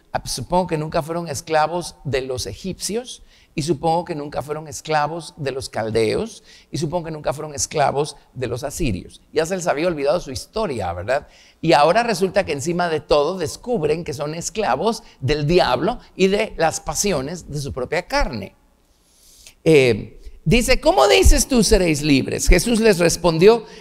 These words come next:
"De cierto, de cierto os digo que todo aquel que hace pecado, esclavo es del pecado.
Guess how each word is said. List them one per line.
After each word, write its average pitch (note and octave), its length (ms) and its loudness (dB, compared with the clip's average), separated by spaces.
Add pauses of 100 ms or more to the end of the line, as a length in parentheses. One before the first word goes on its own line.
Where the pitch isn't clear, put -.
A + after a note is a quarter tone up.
"De F3+ 220 8
cierto, C#4 520 6
de G#3+ 120 2
cierto G3+ 400 2
os E3 100 0
digo G#3 240 2
que G3 80 2
todo C#4+ 500 6
aquel C#4 400 2
que A3 120 4
hace G#3+ 200 4
pecado, F#3+ 600 0
esclavo G3+ 840 0
es - 520 0 (100)
del C3 340 2
pecado. G#2 560 -2